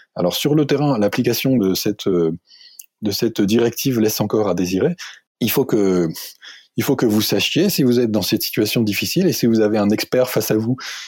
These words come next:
qui va dire, euh, « Mais non, vous êtes en situation, euh, d'aliénation, vous êtes une mère aliénante et vous êtes en train de manipuler votre enfant. »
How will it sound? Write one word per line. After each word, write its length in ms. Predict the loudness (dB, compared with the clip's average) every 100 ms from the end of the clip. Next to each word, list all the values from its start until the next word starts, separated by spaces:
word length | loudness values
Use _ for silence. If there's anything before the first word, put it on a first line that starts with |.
| -6
qui 140 | 0
va 140 | 2 2
dire, 280 | 4 2 4
euh, « 340 | 2 2 2
Mais 120 | 4
non, 220 | 4 4 4
vous 160 | 2
êtes 140 | 0 -2
en 40 |
situation, 600 | -4 -2 0 2 2 2
euh, 180 | 2 0
d'aliénation, 920 | 0 0 0 0 0 -2 -2 0 2
vous 160 | 0 -2
êtes 160 | -2 0
une 100 | 0
mère 200 | 2 0
aliénante 560 | 0 0 0 0 -2
et 40 | -4
vous 140 | -6
êtes 140 | -6
en 60 | -6
train 160 | -4 0
de 40 |
manipuler 480 | 2 2 2 2 2
votre 260 | 0 -2
enfant. » 500 | -6 -2 -2 0 -2